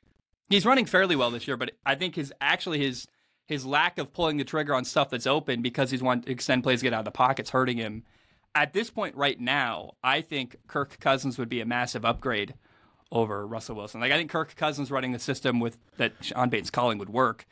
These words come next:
Would you make that move if you're, 'cause we think Kirk, I,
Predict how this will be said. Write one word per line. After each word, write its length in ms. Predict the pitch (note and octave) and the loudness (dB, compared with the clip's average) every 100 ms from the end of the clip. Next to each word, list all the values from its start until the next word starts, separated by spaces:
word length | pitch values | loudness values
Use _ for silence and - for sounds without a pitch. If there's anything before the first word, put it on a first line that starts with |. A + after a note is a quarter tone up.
| _ _ _ _ | _ _ _ _
Would 160 | C#3+ C3+ | -4 0
you 80 | C#3+ | 2
make 160 | C3 | 2
that 200 | B2 B2+ | 2 0
move 200 | E3 F#3+ | 0 -4
if 140 | B2+ C3+ | -4 -4
you're, 340 | B2 A#2+ A#2+ _ - _ _ - | -4 -4 -6 _ -20 _ _ -8
'cause 100 | D3 | 0
we 120 | A3+ | 2
think 200 | A3 D#3+ | 2 2
Kirk, 220 | F3+ E3 - | -2 -2 -10
I, 100 | - | -6